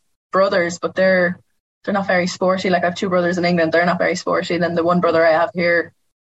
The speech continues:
he's sporty, but, like, not to the extent that I would be.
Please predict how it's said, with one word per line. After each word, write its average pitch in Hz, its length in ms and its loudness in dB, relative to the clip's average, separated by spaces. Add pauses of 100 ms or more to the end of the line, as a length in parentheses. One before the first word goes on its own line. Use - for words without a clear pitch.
(480)
he's 202 180 -4
sporty, 208 480 0
but, 185 220 0
like, 165 340 0
not 185 280 -2
to 208 100 -6
the 180 80 0
extent 180 340 -4
that 185 80 0
I 185 160 2
would 208 120 -4
be. 240 220 -2